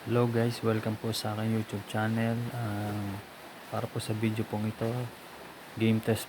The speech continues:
po natin ang Realme C thirty using mobile, mobile data at sa games naman po,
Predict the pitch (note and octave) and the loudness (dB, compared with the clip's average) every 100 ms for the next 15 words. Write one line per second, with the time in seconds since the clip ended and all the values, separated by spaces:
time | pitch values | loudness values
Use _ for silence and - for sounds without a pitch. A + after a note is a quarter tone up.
0 | - A2 A2 A2 A2 A2+ A2+ G#2 G#2 G#2+ | 0 4 4 4 4 2 2 2 2 4
1 | A2+ A#2 A#2 - A2 - A2 A2 - A2+ | 4 4 4 2 0 2 2 2 0 0
2 | A#2+ A2+ - - - - - - - - | 0 -6 -14 -16 -16 -16 -16 -16 -16 -16
3 | - - G#2 - A2 A2 A2 A2+ A#2+ A#2+ | -8 -2 0 2 6 8 10 8 8 6
4 | A#2+ - A#2 A#2 A2 A#2+ A#2+ A2+ G#2+ - | 0 -2 0 4 6 6 8 6 6 2
5 | G2 G2 A2+ - - - - - - - | 0 0 -4 -12 -16 -16 -16 -14 -14 -14
6 | - - G2+ - G#2+ A#2+ A#2 A#2 - A#2 | -12 -8 -6 -4 4 6 6 4 2 4
7 | A#2 A#2 G#2 G2+ | 4 2 0 -2